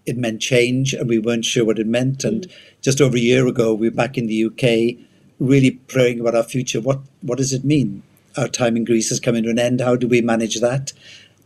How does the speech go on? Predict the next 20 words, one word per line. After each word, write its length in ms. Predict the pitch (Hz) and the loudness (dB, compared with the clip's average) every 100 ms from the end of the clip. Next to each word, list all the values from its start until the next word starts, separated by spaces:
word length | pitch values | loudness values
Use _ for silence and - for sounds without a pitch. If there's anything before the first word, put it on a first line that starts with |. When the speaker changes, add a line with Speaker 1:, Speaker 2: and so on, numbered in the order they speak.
| _ - | _ 0
Speaker 1:
And 100 | 135 | 0
s-, 80 | 131 - | 0 2
all 120 | 185 | 2
of 60 | 147 | 2
a 40 | 120 | 0
sudden, 360 | - 120 123 | 0 0 0
this 180 | 120 - | -4 -4
job 360 | - 139 139 104 - - | 2 2 2 -2 -14 -12
appears 640 | 139 117 113 113 110 - - _ - | -6 0 2 2 0 -6 -12 _ -6
in, 380 | 131 110 113 - - | -4 -2 -4 -8 -8
in 80 | 113 | -6
Saint 160 | - | -2
Andrew's 320 | 113 107 104 - | 0 0 -4 -2
Church. 320 | 139 127 127 | 0 0 0
They're 100 | 110 | 0
looking 260 | 117 120 110 | 0 -2 -2
for 100 | 113 | 0
a 20 | |
new 160 | 113 110 | 0 0
minister. 640 | 120 123 - - 123 131 | 0 -2 -2 -2 -2 -2